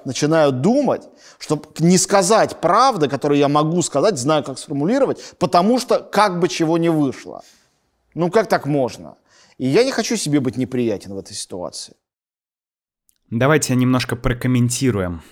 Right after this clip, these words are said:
Speaker 2: эту аудиоцитату, и я объясню некоторые слова. М, возможно, это было слишком быстро и непонятно, но сейчас мы послушаем после моего комментария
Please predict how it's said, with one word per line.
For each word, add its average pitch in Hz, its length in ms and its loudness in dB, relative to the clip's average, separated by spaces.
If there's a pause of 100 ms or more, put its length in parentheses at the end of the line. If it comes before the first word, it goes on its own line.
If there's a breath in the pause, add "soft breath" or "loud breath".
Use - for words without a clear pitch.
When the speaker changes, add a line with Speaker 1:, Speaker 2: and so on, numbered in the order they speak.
(100)
Speaker 2:
эту 104 340 -8
аудиоцитату, 101 800 -2
и 104 140 -6
я 104 240 -6
объясню 104 480 -6
некоторые 101 560 -6
слова. 143 560 -4 (580 loud breath)
М, 113 380 0
возможно, 135 480 0
это 127 160 -2
было 127 260 2
слишком 117 480 -2
быстро 123 560 -2
и 117 60 -2
непонятно, 117 760 -2 (180 loud breath)
но 160 260 0
сейчас - 420 -2
мы 151 200 2
послушаем 123 800 -4 (200 loud breath)
после 107 320 -6
моего 101 280 -4
комментария 175 760 0